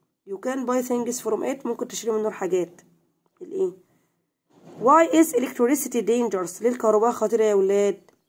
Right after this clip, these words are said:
Because you can have an electric shock، ممكن يحصل لك صدمة كهربائية، يبقى حرف الدي.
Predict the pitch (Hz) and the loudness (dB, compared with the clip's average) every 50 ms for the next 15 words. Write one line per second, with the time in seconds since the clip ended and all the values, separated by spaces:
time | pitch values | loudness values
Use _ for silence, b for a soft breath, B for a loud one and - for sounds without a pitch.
0 | _ _ _ _ _ _ _ _ _ _ _ _ _ _ _ _ _ _ _ _ | _ _ _ _ _ _ _ _ _ _ _ _ _ _ _ _ _ _ _ _
1 | _ _ _ _ _ _ _ _ _ _ _ _ _ _ _ _ _ _ _ _ | _ _ _ _ _ _ _ _ _ _ _ _ _ _ _ _ _ _ _ _
2 | _ _ _ _ _ _ _ _ _ - 214 208 - 269 294 302 - 277 254 254 | _ _ _ _ _ _ _ _ _ -20 -18 -10 -4 -2 -2 -2 -2 -2 -2 0
3 | 262 262 247 240 247 254 247 - 233 240 240 226 247 247 - 240 233 220 - - | 0 2 2 4 2 2 2 4 4 4 4 2 2 -2 -4 -6 -6 -4 -4 -6
4 | 285 262 240 240 - 233 220 - - 233 226 208 - 226 202 208 208 208 214 208 | -6 -4 -4 -4 -2 -2 -4 -2 -2 -4 -4 -2 -2 -4 -2 -2 -2 -2 0 0
5 | 208 196 185 196 190 190 175 175 170 175 175 175 185 170 208 208 - - 180 170 | 0 0 0 0 2 2 2 2 0 -2 -6 -8 -8 -8 -10 -8 -8 -8 -10 -8
6 | 175 180 175 - | -6 -8 -8 -8